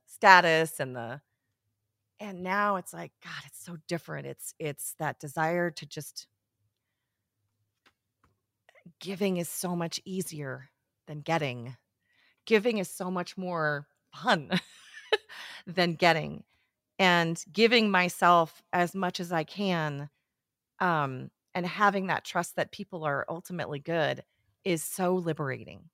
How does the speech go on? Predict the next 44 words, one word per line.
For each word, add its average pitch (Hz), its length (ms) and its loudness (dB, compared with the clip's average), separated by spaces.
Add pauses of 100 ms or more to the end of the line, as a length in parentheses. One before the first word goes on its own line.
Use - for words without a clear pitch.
(720)
Um, 139 500 -2 (580)
and, 170 280 -2
and 160 260 0
I'm 151 360 -4
wandering 139 360 -4
off 131 180 -6
on 135 80 -8
a - 40 -10
tangent 135 360 -12
again, 123 260 -16
but - 160 -16
anyway, 135 400 -10
I 175 140 -4
just - 260 -8
encourage 175 420 -4
everyone 156 440 -4
to 147 80 -6 (100)
get, 165 180 -4
you 156 100 -6
know, 135 260 -4 (300)
obviously 208 360 4
you 160 60 -4
need 147 100 -6
to - 60 -18
be 147 100 -4
paid 147 280 -10
your 131 120 -8
worth 131 380 -4
and 147 80 -14
what 135 100 -12
you 131 80 -12
do, 127 440 -6
but 123 220 -2 (380)
remember 180 440 2
that 127 200 0
ultimately 156 580 -2
your 131 140 -12
purpose - 840 -4 (220)
is 160 460 2
to 143 580 -8
live 165 340 -2
your 165 140 -2
life 165 580 0 (460)
lovely, 156 640 0